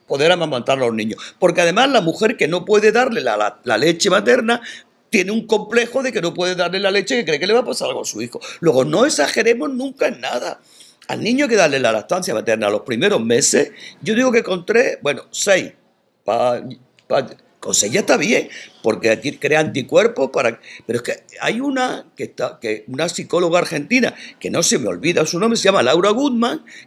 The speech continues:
que vino a la fa-, a la Diputación de Sevilla a dar una conferencia y dijo que la oms dice que hay que dar la lactancia materna a tres años. ¿Por qué digo que no me gusta? Porque eso hace que la mujer ya no pueda incorporarse luego más nunca a la vida activa,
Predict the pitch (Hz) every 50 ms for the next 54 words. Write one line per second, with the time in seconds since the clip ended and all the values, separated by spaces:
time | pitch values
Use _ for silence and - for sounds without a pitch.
0 | _ - 98 127 190 240 254 240 202 143 123 - - 98 - - - 110 98 104
1 | 101 - 107 98 101 117 - 92 135 123 151 156 156 - 170 185 240 254 214 139
2 | 110 113 127 139 147 170 180 - - 208 226 226 269 208 165 190 233 240 - -
3 | - - - - - _ - 147 143 156 185 233 285 269 - - 180 247 247 226
4 | 254 226 220 - 190 180 151 139 135 117 117 123 - 180 196 208 - 196 190 202
5 | 208 208 196 - 180 170 - - 120 101 104 104 98 - _ - - - - -
6 | _ _ _ _ - - 170 160 - 247 247 285 294 285 226 277 247 254 240 247
7 | 226 175 160 156 - 147 - 135 123 - 147 - - 190 185 196 - 302 233 294
8 | 254 185 170 160 156 - - 170 185 - - - - _ _ - 180 151 190 175
9 | 180 226 285 - - 320 311 285 311 269 - 240 - - 160 165 160 160 - -
10 | 156 156 151 139 147 139 143 139 143 139 165 156 147 - 151 143 135 120 123 123
11 | 110 107 107 - - 196 233 302 311 269 254 -